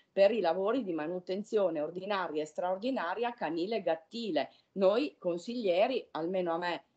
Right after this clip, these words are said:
non risulta nulla, non abbiamo saputo nulla di tutto questo. Cioè che sia stata effettivamente stanziata la somma necessaria per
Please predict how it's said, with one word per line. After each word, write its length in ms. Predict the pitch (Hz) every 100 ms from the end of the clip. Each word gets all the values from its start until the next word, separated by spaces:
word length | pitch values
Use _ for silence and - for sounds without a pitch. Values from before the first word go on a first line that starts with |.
| _ -
non 240 | 165 160
risulta 520 | 160 170 190 175 - 269
nulla, 500 | 202 175 196 240 - _
non 200 | 170 165
abbiamo 320 | 165 170 165 160
saputo 480 | 147 - 143 143
nulla 500 | 180 294 196 165 135 - _
di 200 | 151 165
tutto 360 | 170 147 151 139
questo. 680 | 143 120 - - 127 - - _ _ -
Cioè 160 | 151
che 120 | - 180
sia 180 | 196
stata 340 | 175 208 196 196
effettivamente 960 | - 160 - 185 180 190 196 208 185
stanziata 720 | 180 180 190 - 185 185 190 180
la 140 | 180
somma 400 | - 196 196 190
necessaria 840 | 185 180 180 - 185 185 190 185
per 220 | 170 160